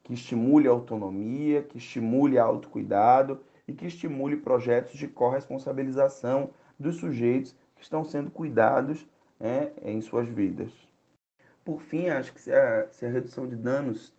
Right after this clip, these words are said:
tem um papel diante das pessoas, é, é esse papel de nos convidar a pensar que saúde, ela não se constrói de maneira unilateral ou unidirecional. A saúde, ela não é algo que vem de um profissional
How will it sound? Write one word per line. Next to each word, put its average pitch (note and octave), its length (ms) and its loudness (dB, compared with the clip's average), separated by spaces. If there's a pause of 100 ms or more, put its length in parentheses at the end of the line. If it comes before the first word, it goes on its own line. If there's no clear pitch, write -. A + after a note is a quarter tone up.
tem D3 220 0
um A2 220 -2
papel A2+ 960 0 (320)
diante A2 340 -4
das G#2+ 160 -6
pessoas, B2 880 -6 (600)
é, G2+ 280 0
é G#2+ 120 0
esse C3 240 0
papel C3+ 580 0
de B2 460 -6
nos D3+ 200 0
convidar C#3+ 480 0
a D#3 40 0
pensar C#3 400 0
que - 100 -14
saúde, B2+ 500 2
ela C#3 160 6
não C3+ 160 -4
se E3 120 -10
constrói C3+ 560 -2
de C#3 80 -8
maneira C3 420 -2
unilateral B2+ 840 2
ou B2+ 80 -4
unidirecional. B2 960 -6 (800)
A C3+ 80 0
saúde, D3+ 520 2
ela B2+ 140 0
não C#3 180 -4
é F3+ 80 -4
algo C3+ 380 0
que C3 140 -10
vem A2+ 560 -2
de G#2+ 100 -8
um A2+ 100 -6
profissional A2 960 -2